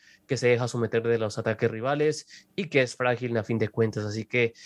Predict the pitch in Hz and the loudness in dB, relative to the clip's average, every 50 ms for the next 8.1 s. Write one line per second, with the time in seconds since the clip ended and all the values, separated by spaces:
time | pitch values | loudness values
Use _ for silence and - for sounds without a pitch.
0 | - - - _ 143 147 143 - 151 143 - 131 120 - 165 180 190 196 160 147 | -20 -20 -12 _ -4 -4 -2 0 -2 -2 -2 -6 -4 0 0 2 2 0 -2 -2
1 | 135 139 143 147 143 - 143 135 139 143 143 147 156 175 185 160 160 180 175 156 | -2 -2 -2 -2 -4 -6 -8 -6 -4 -2 0 2 2 2 2 0 0 -2 -4 -4
2 | - 135 127 120 - 127 120 - 120 - - 139 135 135 135 135 139 135 127 - | -2 0 0 0 0 -2 -4 -4 -6 -4 -2 0 0 2 0 0 -2 -4 -2 -2
3 | 127 127 120 117 - 131 131 127 131 127 127 117 - 131 131 156 175 175 170 - | 0 0 0 2 2 2 2 2 2 2 0 -2 -2 -2 0 0 0 0 0 -2
4 | 175 180 165 170 165 147 151 143 - 143 139 - 156 151 156 180 175 160 139 - | -2 -2 -2 -2 -4 -4 -4 -4 -4 -4 -2 0 2 2 2 2 0 -2 -4 -2
5 | - 143 147 147 143 139 135 127 123 123 - _ - - - - _ _ _ 127 | 0 0 0 2 0 0 -2 -2 -6 -10 -14 _ -20 -20 -20 -20 _ _ _ -2
6 | 120 120 117 117 - 120 - 160 160 170 170 165 160 156 156 160 160 165 156 160 | 0 0 0 0 -2 0 2 2 2 2 0 0 0 -2 0 2 0 0 0 0
7 | 135 127 127 - 147 131 117 117 117 117 117 123 117 - 135 131 127 123 135 127 | -2 -4 -2 0 0 0 2 2 2 2 2 -2 -2 2 0 0 0 2 0 -2
8 | 120 - | -2 -4